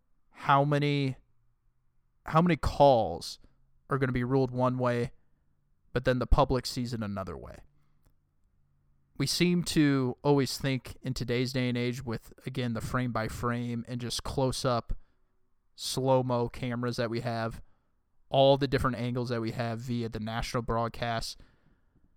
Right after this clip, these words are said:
It's gonna be interesting to see, do we really have conclusive evidence to overturn a call one way or other,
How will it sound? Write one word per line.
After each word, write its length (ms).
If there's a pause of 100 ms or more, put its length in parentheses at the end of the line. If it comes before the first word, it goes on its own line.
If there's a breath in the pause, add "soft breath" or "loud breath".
(560)
It's 100
gonna 140
be 120
interesting 460
to 80
see, 640 (1200)
do 100
we 140
really 340
have 320
conclusive 720
evidence 580
to 360
overturn 520
a 60
call 300
one 180
way 140
or 200
other, 380